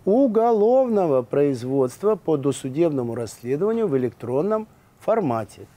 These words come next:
Если, э, в М В Д и Генпрокуратуре, ну, брату Нукеновой какой-то чиновник там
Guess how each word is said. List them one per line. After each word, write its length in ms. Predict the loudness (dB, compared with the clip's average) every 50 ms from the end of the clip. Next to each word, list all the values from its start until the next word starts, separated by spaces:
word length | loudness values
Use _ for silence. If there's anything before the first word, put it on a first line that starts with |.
| _ _ _ _ _ _ _ _ _ _ _ _ _ _ _ _ _ _ _
Если, 680 | 0 2 2 2 2 0 2 2 4 4 4 4 2 0
э, 260 | 0 0 2 2 2 2
в 100 | 2 0
М 140 | 0 2
В 120 | 2 0 0
Д 320 | 2 0 0 0 0 -2
и 240 | -4 -6 -8 -8 -8
Генпрокуратуре, 1120 | -4 -2 0 0 0 0 -2 -4 -2 -2 -2 -2 -2 -4 -6 -8 -10 -8 -8 -8 -10 -12 -14 _ _ _ _ _ _ _ _ _ _ _ _ _ _ _ _ -14 -10
ну, 80 | -8 -6
брату 380 | -4 -2 -2 -2 -2 -2 -4
Нукеновой 680 | -4 -4 -2 -2 -2 -2 -2 -2 -4 -6 -8 -8 -8 -10 -14 _ _ _ _ _ _ _ _ _
какой-то 320 | -18 -10 -6 -6 -6 -6 -6
чиновник 500 | -8 -4 -2 0 0 0 -2 -6 -10 -14
там 300 | -14 -14 -14 -14 -14